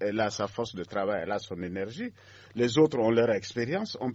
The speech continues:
on doit fondre ça. Il ne faut pas qu'il y ait une dichotomie comme ça arbitraire. Et je, et je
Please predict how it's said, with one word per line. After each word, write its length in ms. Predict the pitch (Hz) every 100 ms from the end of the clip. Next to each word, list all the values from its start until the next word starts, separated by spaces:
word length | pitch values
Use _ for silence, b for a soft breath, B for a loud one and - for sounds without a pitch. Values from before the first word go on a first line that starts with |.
| -
on 100 | 131
doit 180 | 143 180
fondre 260 | 180 180
ça. 200 | 170 - 170
Il 40 |
ne 40 |
faut 140 | 123 135
pas 180 | 208 196
qu'il 300 | - - 139
y 40 |
ait 40 |
une 100 | 139
dichotomie 640 | 117 123 - - 120 123 139
comme 200 | 107 104
ça 200 | - 127
arbitraire. 560 | 117 107 110 160 - - B B B B B
Et 100 | 107
je, 120 | 110 104 - -
et 100 | 104
je 140 | 92